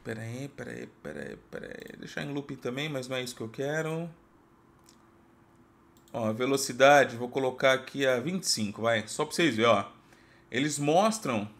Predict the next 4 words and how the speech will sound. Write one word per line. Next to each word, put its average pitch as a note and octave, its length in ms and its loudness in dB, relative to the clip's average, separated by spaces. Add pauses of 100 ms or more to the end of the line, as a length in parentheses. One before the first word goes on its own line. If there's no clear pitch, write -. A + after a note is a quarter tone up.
coloca C#3+ 480 0 (840)
primeiro F#3+ 380 6
essa G#3+ 240 6
imagem. C#3 680 4